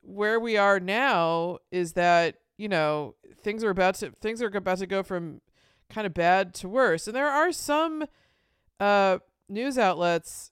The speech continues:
online that are making money. They don't make a huge mo-, amount of money, but, like, the New York Times is profitable. And then it's just downhill from there. The Washington Post is having some recent struggles.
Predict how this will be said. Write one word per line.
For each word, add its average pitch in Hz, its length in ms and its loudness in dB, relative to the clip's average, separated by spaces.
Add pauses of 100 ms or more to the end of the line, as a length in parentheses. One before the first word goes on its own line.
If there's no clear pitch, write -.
online 190 500 -2
that 208 100 -6
are 180 60 -4
making 175 380 -6
money. 170 520 -6
They - 80 -14
don't 208 100 -10
make 214 120 -10
a 180 40 -10
huge 277 360 -8
mo-, 151 240 -4
amount 156 220 -6
of 147 60 -8
money, 147 200 -4
but, 240 160 -6
like, 254 340 -2 (380)
the 196 80 -6
New 196 80 -4
York 214 220 -4
Times 233 300 -4
is 339 100 -12
profitable. 160 800 -2 (420)
And 196 180 -2
then 269 280 2
it's 294 200 -6
just 240 360 0 (300)
downhill 202 500 2
from 185 220 -8
there. 156 280 0
The 151 80 -8
Washington 185 460 -2
Post 202 320 -4
is 190 80 -10
having 190 280 -2
some 185 220 -10
recent 185 320 -10
struggles. 180 640 -4